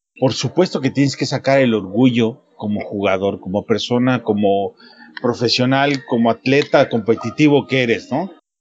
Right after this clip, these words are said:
Entonces, el asunto está en que ganaron, como bien dices, el, el objetivo era sacar de quicio a Tom Brady, lo consiguieron sin ninguna duda.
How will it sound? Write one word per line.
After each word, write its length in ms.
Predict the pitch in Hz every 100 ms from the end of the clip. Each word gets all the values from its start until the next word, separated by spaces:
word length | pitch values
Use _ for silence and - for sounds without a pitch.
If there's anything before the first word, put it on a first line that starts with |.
| _
Entonces, 760 | 120 113 143 139 175 147 - _ _ _ _
el 160 | 135
asunto 380 | 139 - 185 185
está 220 | 208 202
en 100 | 196
que 320 | - 175 151 - _ _ _
ganaron, 640 | 131 127 123 139 175 208 - - -
como 220 | 123 117
bien 160 | 120 127
dices, 440 | 127 127 - - _ - _
el, 240 | 123 120 -
el 180 | 127 120
objetivo 380 | 117 127 151 160
era 100 | 127
sacar 320 | 123 127 127 113 101 _
de 220 | 107 110
quicio 480 | - 120 107 - 107
a 120 | 90
Tom 220 | - 107
Brady, 400 | 92 95 113 143 - _
lo 200 | 101 104
consiguieron 640 | 101 95 98 101 113 120 - _ _ _
sin 340 | - - 135
ninguna 380 | 120 110 131 110
duda. 320 | 98 85 73